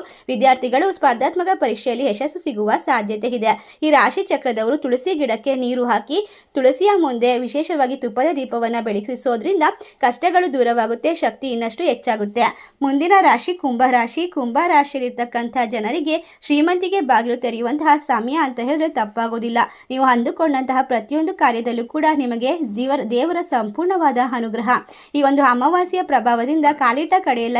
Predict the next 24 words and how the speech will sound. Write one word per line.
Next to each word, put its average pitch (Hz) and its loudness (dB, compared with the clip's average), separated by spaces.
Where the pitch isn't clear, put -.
ಯಶಸ್ಸನ್ನ 269 -4
ಕಾಣ್ತೀರಾ. 233 -2
ಅಷ್ಟೊಂದು 254 0
ಲಾಭವನ್ನ 294 2
ಗಳಿಸಿಕೊಳ್ತೀರಾ. 240 0
ಹೊಸ 233 -2
ಕೆಲಸ, 254 -4
ನೌಕರಿ 240 -2
ಸಿಗುವ 233 -4
ಸಾಧ್ಯತೆ. 220 -2
ನೀವು 269 0
ಅಂದುಕೊಂಡಂತೆ 262 2
ಶಕ್ತಿಶಾಲಿ 269 -2
ದಿನಗಳು 233 -2
ಪ್ರಾರಂಭವಾಗುತ್ತೆ. 240 0
ಈ 277 0
ರಾಶಿಯವರ 285 4
ಕನಸು 247 -2
ಸಂಪೂರ್ಣ 254 -4
ನನಸಾಗುತ್ತೆ. 247 -2
ನಿಮ್ಮ 240 -2
ಬುದ್ಧಿಶಕ್ತಿ, 247 -4
ವಾಕ್ಚಾತುರ್ಯ, 240 0
ನಿರ್ಧಾರವನ್ನ 233 0